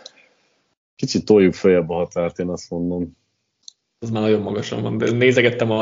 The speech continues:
Speaker 2: a playoff statokat erre. Sydney, Sydneynek amúgy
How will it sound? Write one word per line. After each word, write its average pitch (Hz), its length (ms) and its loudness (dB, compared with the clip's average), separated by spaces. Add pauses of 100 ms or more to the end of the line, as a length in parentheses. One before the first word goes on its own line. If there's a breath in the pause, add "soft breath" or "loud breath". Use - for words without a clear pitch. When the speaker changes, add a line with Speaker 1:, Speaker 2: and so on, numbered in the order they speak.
Speaker 2:
a 110 380 2 (160)
playoff 120 440 2
statokat 113 480 -2
erre. 110 580 0 (1300)
Sydney, 127 220 4
Sydneynek 135 380 2
amúgy 117 460 0